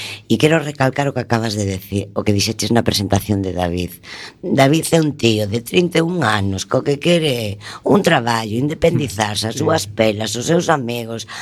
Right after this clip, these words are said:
Speaker 1: a súa colega ou colega, non sei, o que che guste. E poder facer unha vida totalmente normalizada. Pero tamén é certo, David, que o paso por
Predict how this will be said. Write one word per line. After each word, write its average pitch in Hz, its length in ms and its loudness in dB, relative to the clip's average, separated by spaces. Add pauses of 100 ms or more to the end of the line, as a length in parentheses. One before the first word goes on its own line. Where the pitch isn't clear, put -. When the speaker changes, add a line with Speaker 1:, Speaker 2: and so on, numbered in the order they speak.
(140)
Speaker 1:
a 127 160 4
súa 156 240 2
colega 147 480 2
ou 143 80 0
colega, 113 400 -2
non 120 160 -4
sei, 107 160 2
o 98 80 -6
que - 80 -8
che - 80 -2
guste. - 560 -8 (720)
E 139 80 4
poder 127 320 4
facer 151 320 0
unha 160 160 -2
vida 156 240 0
totalmente 120 640 0
normalizada. 95 960 -4 (560)
Pero 143 160 8
tamén 156 320 4
é 165 80 0
certo, 151 480 0
David, 151 400 -2 (560)
que 127 400 2
o 104 160 0
paso 170 320 2
por 147 240 2